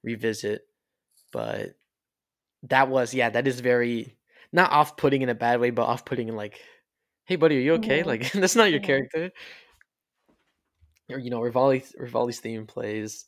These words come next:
Speaker 1: you know, he sets the side on Ganon, get tele-, teleported back to Rito Village. And it's funny 'cause everyone's house in Rito Village is small since they sleep in their little hammocks. So, you know, the, you know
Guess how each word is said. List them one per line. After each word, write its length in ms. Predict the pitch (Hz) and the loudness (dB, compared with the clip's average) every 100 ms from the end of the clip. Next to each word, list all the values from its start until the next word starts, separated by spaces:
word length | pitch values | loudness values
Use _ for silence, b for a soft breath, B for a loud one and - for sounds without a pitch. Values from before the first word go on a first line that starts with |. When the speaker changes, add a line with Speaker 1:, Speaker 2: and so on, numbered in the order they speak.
| _ - | _ -14
Speaker 1:
you 100 | 113 | -12
know, 80 | |
he 100 | 117 | -10
sets 260 | 113 120 - | -8 -8 -6
the 80 | 117 | -8
side 240 | - 117 | -4 -4
on 120 | 110 110 | -4 -6
Ganon, 400 | 110 110 110 110 b b b b 127 | -6 -6 -8 -10 b b b b 0
get 180 | 127 | 0
tele-, 340 | - 127 127 - - | 2 4 4 2 -6
teleported 440 | - 135 135 143 127 | -2 0 2 2 4
back 240 | 120 120 | 2 0
to 100 | - | -4
Rito 220 | 117 120 | -2 0
Village. 360 | 110 110 107 101 B B - | 0 0 0 -4 B B -6
And 60 | |
it's 80 | - | -2
funny 180 | 190 151 | 2 2
'cause 180 | 135 117 - - | 0 -4 -6 -2
everyone's 560 | 139 175 175 160 117 | 0 2 2 0 -6
house 360 | - - 127 - | -6 -2 -2 -2
in 80 | 120 | -2
Rito 180 | 120 117 | -2 0
Village 300 | 113 117 110 | 0 0 -2
is 80 | - | -8
small 400 | - 107 107 113 | -8 -6 -4 -4
since 260 | - 113 | -8 -12
they 120 | - 110 | -8 -8
sleep 400 | - 117 117 - | -8 -8 -8 -8
in 80 | |
their 120 | 117 113 | -6 -2
little 240 | 113 107 | -2 -2
hammocks. 500 | 110 110 120 120 - b b b b _ - | -4 -4 -4 -6 -10 b b b b _ -10
So, 580 | - 123 117 113 113 b b b _ - | -2 0 2 0 -4 b b b _ -10
you 80 | 123 | -6
know, 100 | 120 | -6
the, 180 | 117 - _ | -8 -14 _
you 160 | - 101 | -20 -14
know 200 | - | -14